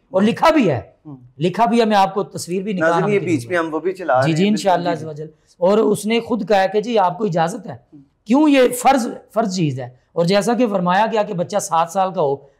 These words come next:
Speaker 1: तो आप उसको नमाज पढ़ाएं, दस साल का हो जाए तो
Speaker 2: हम्म।
Speaker 1: डांट के भी सख्ती से नमाज पढ़ाएं।
Speaker 2: हम्म।
Speaker 1: तो स-, दस साल के बच्चे को हुक्म है, यहाँ तो फिर दूल्हा दुल्हन।
Speaker 2: और ये बताइएगा कि, अ, एक लोगों में माइंड है कि चालीस जोड़े ही हों या साठ जोड़े हों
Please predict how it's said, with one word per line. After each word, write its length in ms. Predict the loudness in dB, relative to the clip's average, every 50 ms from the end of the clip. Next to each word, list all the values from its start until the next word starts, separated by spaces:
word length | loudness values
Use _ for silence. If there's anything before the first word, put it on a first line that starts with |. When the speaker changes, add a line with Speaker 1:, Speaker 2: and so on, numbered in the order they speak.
| _ _
Speaker 1:
तो 60 | 0
आप 220 | 2 2 2 0 -2
उसको 180 | -4 -4 -4
नमाज 360 | -4 0 0 2 2 0 0 -2
पढ़ाएं, 220 | -4 -4 -2 -2
दस 200 | -2 -2 -2 -2
साल 160 | -2 -2 -2 0
का 100 | 0 0
हो 100 | 0 0
जाए 140 | -2 -4
तो 100 | -6 -6
Speaker 2:
हम्म। 60 | -4 0
Speaker 1:
डांट 280 | 0 0 0 -2 -6
के 80 | -8 -10
भी 180 | -8 -10 -10 -12 _ _ _
सख्ती 360 | -6 -4 -4 -4 0 0 0
से 100 | 0 0
नमाज 320 | 0 0 0 0 -2 -4 -6
पढ़ाएं। 200 | -10 -12 -12 -14
Speaker 2:
हम्म। 240 | -18 _ -20 -20 -8
Speaker 1:
तो 100 | -8 -6
स-, 180 | -6 -6 -8 -6 -2
दस 260 | 0 0 0 2 4
साल 220 | 4 4 4 4
के 80 | 2 2
बच्चे 280 | 0 0 0 0 0
को 120 | 0 2 0
हुक्म 280 | 0 -2 -4 -4 -2
है, 180 | -2 -4 -2 -2
यहाँ 200 | -2 -2 -2 -4
तो 80 | -6 -6
फिर 160 | -6 -6 -6
दूल्हा 280 | -6 -8 -10 -10 -12
दुल्हन। 220 | -14 -14 -18 -20 -20 -20 _ _ _ _
Speaker 2:
और 160 | -2 0 0 0
ये 160 | 0 -2 -2
बताइएगा 580 | -4 -4 -4 -4 -4 -4 -4 -6 -8 -8 -10
कि, 280 | -10 -10 -10 -8 -6 -6
अ, 360 | -4 -4 -4 -4 -4 -6 -8 -10 -14 -18 -20 -20 _ _ _ _ -8
एक 120 | -8 -8 -4
लोगों 280 | -4 -2 -2 -2 -2 -4
में 140 | -4 -4 -4
माइंड 340 | -4 -4 -4 -6 -6 -4 -4
है 100 | -4 -4 -6 _ _ _ _ _ _ _
कि 80 | -12
चालीस 480 | -12 -4 -2 0 0 0 -2 -4 -4 -8
जोड़े 240 | -6 -4 -2 0 0
ही 120 | 0 0
हों 500 | -2 -4 -6 -6 -8 -10 -14 -18 _ _ _ _ _ _ -6
या 180 | -2 -2 0 0
साठ 320 | -2 -2 -2 -2 -2 -2
जोड़े 320 | -4 -4 -2 -2 0 -2 -2
हों 240 | -2 -4 -8 -10